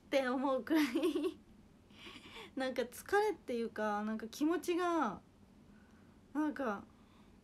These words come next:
ふんがーって、そう、なっちゃっているのがすごい悔しいんですけど、まあ、はい、そんな感じですかね。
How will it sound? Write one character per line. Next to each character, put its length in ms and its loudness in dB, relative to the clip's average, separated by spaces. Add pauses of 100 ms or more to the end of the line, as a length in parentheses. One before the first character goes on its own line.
(1000)
ふ 100 -6
ん 80 2
が 360 0
ー 40 -2
っ 40 -16
て、 240 -10 (1500)
そ 400 -4 (380)
う、 40 -8
な 100 -2
っ 100 -10
ち 100 -8
ゃ 40 -4
っ 20 -16
て 600 -6 (360)
い 120 -4
る 120 0
の 140 -4
が 340 -2
す 180 -8
ご 180 2
い 140 -2 (480)
悔 240 -4
し 420 -6 (1500)
い 40 -6
ん 20 -2
で 100 -6
す 140 -16
け 120 -6
ど、 180 -8 (880)
ま 280 -4 (680)
あ、 60 -6
は 140 -4
い、 80 -12 (100)
そ 120 -14
ん 120 -10
な 100 -10
感 260 -12
じ 100 -12
で 160 -10
す 100 -18
か 100 -16
ね。 240 -16